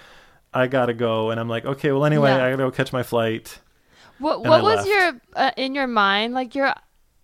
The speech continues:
Speaker 2: ideal situation of, like, showing up? Because it, it seemed like at this point you still thought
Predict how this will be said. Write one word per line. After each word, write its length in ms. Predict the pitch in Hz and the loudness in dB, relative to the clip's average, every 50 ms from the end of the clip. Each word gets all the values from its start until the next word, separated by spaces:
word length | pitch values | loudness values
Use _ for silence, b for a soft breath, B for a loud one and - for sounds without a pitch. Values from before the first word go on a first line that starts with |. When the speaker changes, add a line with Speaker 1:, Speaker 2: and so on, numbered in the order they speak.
| _ _ - 233 | _ _ -6 -4
Speaker 2:
ideal 540 | 254 254 202 202 233 233 226 233 233 233 | -4 -4 -4 -4 -4 -2 0 0 0 -2
situation 960 | 214 - - 226 - - 240 233 220 208 208 208 226 - - 240 220 214 214 - | -4 -8 -16 -16 -14 -12 -10 -6 -4 -2 -2 -2 -4 -6 -8 -8 -6 -6 -6 -6
of, 320 | - - 196 190 180 - - | -4 -4 -4 -4 -4 -6 -8
like, 180 | 190 180 185 | -8 -8 -8
showing 400 | - - - 208 196 196 190 196 | -8 -6 -4 -4 -4 -4 -4 -6
up? 160 | 185 147 - - | -6 -8 -8 -10
Because 220 | - - 247 226 | -8 -6 -4 -4
it, 200 | 240 175 - - | -4 -6 -6 -12
it 160 | - 170 247 | -14 -14 -10
seemed 140 | - 330 359 | -6 -2 0
like 140 | 370 349 302 | 0 2 4
at 120 | 285 - | 2 2
this 120 | 277 294 - | 0 -4 -4
point 180 | - 302 269 | -2 -4 -2
you 60 | 269 | -2
still 180 | 247 - 269 262 | -4 -2 -2 0
thought 240 | 233 254 - - | 2 2 2 0